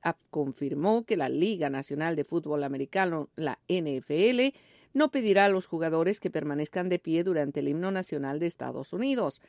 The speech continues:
La temporada pasada, el jugador Colin Kaepernick comenzó a arrodillarse durante el himno para protestar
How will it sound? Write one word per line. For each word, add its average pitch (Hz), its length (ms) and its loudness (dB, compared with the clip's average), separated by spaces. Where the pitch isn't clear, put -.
La 135 140 -2
temporada 180 560 2
pasada, 180 440 2
el 254 120 0
jugador 160 640 2
Colin 170 460 2
Kaepernick 214 800 -2
comenzó 139 420 -2
a 156 60 2
arrodillarse 151 720 0
durante 131 440 -4
el 131 180 -4
himno 233 380 -2
para - 200 -2
protestar 185 640 0